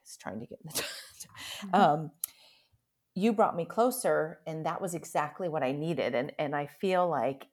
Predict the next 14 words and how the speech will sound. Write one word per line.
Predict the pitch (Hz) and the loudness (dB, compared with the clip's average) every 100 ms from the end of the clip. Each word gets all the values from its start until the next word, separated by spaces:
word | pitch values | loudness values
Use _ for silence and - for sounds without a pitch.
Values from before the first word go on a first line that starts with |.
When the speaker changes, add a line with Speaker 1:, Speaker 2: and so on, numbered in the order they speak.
| - | -4
Speaker 1:
in | 175 | -2
my | 160 139 | 0 -2
life, | 143 156 156 139 - - _ _ _ - | 2 4 4 0 -10 -20 _ _ _ -8
um, | 147 151 | -6 -4
letting | 151 147 165 | 0 0 0
go | 175 135 | 2 2
and | 156 156 | 0 -4
surrendering | - 160 123 127 101 123 165 160 | -4 -2 -2 -4 -4 -4 -8 -10
has | 151 | -10
been | - 139 | -6 -6
a | |
big | 131 127 180 | -4 -6 -6
Speaker 2:
Mm-hmm. | |
Speaker 1:
thing, | 170 127 113 139 | -6 -4 -6 -8